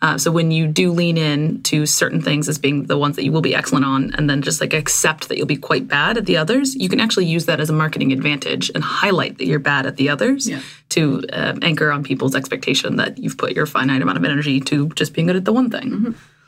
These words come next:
Speaker 1: Yeah, no, I loved that. It also, it made me think of a, um, I'm not sure, did you ever read Dataclysm by, um, Christian Ritter? The
Speaker 2: Oh, no.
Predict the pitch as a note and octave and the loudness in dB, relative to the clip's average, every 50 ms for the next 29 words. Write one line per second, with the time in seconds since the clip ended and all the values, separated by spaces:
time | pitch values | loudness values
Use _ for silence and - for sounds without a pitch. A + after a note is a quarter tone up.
0 | _ _ _ _ - E3+ D3+ C3 D3 E3+ E3+ F3 E3+ E3+ F3 E3+ E3 E3 E3 D#3 | _ _ _ _ 2 2 2 4 4 4 4 2 2 2 2 2 2 2 0 0
1 | A#2+ A2 - A3 B3+ C4+ C4+ D4 - B3+ B3+ C#4 C#4+ F#4 F4+ - E4+ D4 C4+ C4 | 0 2 2 2 2 2 2 2 2 4 4 4 2 0 -2 -2 -2 0 0 0
2 | C4 - G3 F#3 F3+ F3 F3 F3 F3+ - - A3+ A3+ C#4 C4 - C4+ C4 C4 A#3 | 0 0 2 2 2 2 2 0 -2 -2 -2 0 2 2 2 2 0 0 0 2
3 | B3 C4+ C4+ D4+ C#4 C4+ C4 A3 G#3 - - _ - F#3 E3+ E3+ F#3 F3+ - - | 0 2 2 2 2 2 2 0 -2 -6 -12 _ -2 0 2 2 0 0 0 -2
4 | G3+ G3+ A3+ A3+ A3+ A3+ A3+ - - - - F3+ E3+ E3+ E3+ E3+ - E3 D#3+ D#3 | 0 2 2 2 2 2 0 -4 -10 -4 -2 0 2 2 2 2 2 2 2 2
5 | D#3+ D#3+ E3 E3+ - - - - F3+ - F#3 F3+ F3 F3 F3+ F#3+ F#3+ F#3 B3+ A#3+ | 4 2 2 0 -2 -6 -4 -2 -2 2 2 2 2 4 2 0 0 0 2 2
6 | A#3 A3+ G#3+ G3+ F#3+ F3+ F3+ F3 - - - G#3+ G#3 G3 F3 D3 C3+ | 2 2 2 0 -2 -4 -8 -14 -16 -2 0 2 2 2 0 -4 -2